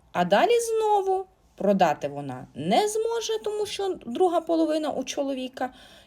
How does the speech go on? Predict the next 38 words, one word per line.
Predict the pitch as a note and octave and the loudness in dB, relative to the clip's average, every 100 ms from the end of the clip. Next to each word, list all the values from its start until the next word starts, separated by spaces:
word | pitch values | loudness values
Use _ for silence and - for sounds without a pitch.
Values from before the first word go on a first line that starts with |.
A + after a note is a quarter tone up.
| - | -8
Якщо | G#3 - A#3 | -4 -2 -2
він | A3+ A3 | 0 0
не | G#3 | 2
дасть | F#3+ E3 | 2 0
згоди, | - F#3 D#4+ F4+ | -4 -4 -2 -2
то | G3+ | -2
їй | F#3 G3+ | -2 -2
прийдеться | F#3+ E3 E3+ F3+ E3 | -4 -2 -2 -2 -4
продавати | E3 D#3+ D#3+ D#3 G3 G3 | -4 -10 -6 -2 -2 -2
лише | D#3+ - D3 | -4 -4 -4
свою | - D#3 D#3 C#3 | -6 -10 -10 -10
одну | D#3+ D3 D3 | -12 -12 -10
другу, | F#3 A#3+ D#4+ D#4+ | -8 -6 -6 -6
а | F3 | -6
це | - | -6
величезна | D#3+ D#3 E3 F3 F3 D3+ | -6 -6 -6 -6 -8 -12
втрата | - C#3+ D#3+ C#3 - | -8 -6 -6 -8 -14
по | |
грошах. | D3+ D#3+ - C#3+ D#3 - - - - - | -14 -12 -10 -10 -12 -18 -20 -20 -20 -2
Компенсації | A3+ G3+ A3 G3+ E3+ D3+ E3 | 0 2 0 2 0 0 -4
вона | D#3+ D3 C#3 | -8 -8 -8
від | C3+ | -8
нього | C#3+ C#3+ | -8 0
не | G#3 G4+ A#4 | 4 4 2
отримує, | A4 A4+ A4+ A4 | 2 2 2 0
якщо | G#4 G#4 F#4+ | 0 0 0
він | F4 E4+ | 2 0
її | D#4 D#4 | 0 0
не | C#4 | 0
буде | B3 A#3+ A3+ | 0 -2 -2
давати. | G#3 A3 G#3 G#3 G3+ - - - | 0 0 0 -2 -6 -14 -16 -6
І | |
тобто | E3+ F#3 E3 | -2 -2 -2
на | E3+ F3+ | -2 -2
папері | F3 - C#3 C3+ C#3 | -4 0 0 0 -4
рішення | D3+ - E3+ F3 | -6 -8 -8 -8
суду | - G#3 B3 | -8 -8 -8
буде | C4+ A#4 A4+ | -6 -4 -4